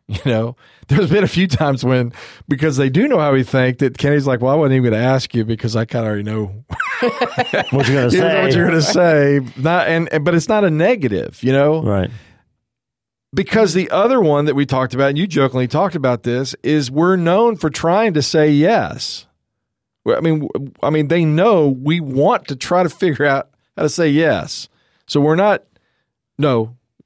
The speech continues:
Speaker 1: no, no," every time you ask. It, it, they, they know, and we'll sit there and talk through, and, "Okay, do you have some in-, information that maybe would help us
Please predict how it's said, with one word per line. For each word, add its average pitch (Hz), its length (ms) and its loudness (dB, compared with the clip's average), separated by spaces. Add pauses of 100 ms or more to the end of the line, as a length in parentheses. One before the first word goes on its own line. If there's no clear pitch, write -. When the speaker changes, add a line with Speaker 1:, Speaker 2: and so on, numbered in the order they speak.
Speaker 1:
no, 113 420 0 (280)
no," 117 360 0
every 127 180 0
time 123 220 -2
you 113 100 0
ask. 107 520 -4
It, - 260 -4
it, - 360 -4
they, 135 240 0
they 139 160 -2
know, 156 240 2
and 127 160 0
we'll 170 240 2
sit - 260 -4
there 208 140 0
and 180 100 -4
talk 180 260 0
through, 190 280 0
and, 143 120 0
"Okay, 151 260 -2
do 143 100 -4
you 175 100 -2
have 190 100 -4
some 165 140 -6
in-, 151 100 -2
information 139 640 -4
that 120 100 -4
maybe 135 300 -2
would 131 140 -2
help 131 240 -2
us 147 280 -4